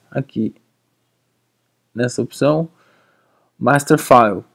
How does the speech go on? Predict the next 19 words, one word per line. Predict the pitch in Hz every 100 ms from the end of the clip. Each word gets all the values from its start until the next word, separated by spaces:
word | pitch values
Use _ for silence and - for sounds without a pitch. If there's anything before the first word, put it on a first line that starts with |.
| _ _ _ _ _ _ _ _ -
E | 190
ele | 190
vai | 175 190
gravar | 190 202 170 170
o | 175
vídeo | 131 110 - _ _ _ _ _ _ _ _
sem | - - 208
renderizar, | 202 214 208 208 196 151 127
ou | 156
seja, | 160 139 127
ele | 151 165
vai | 170
gravar | 170 165 127 131 147 170 _ _ _ _ _ _ _ _ _ _ _ _ _
um | 196 226 185
vídeo | 147 180 226 233
em |
cima | 214 226 220
do | 233
outro, | 202 147 - -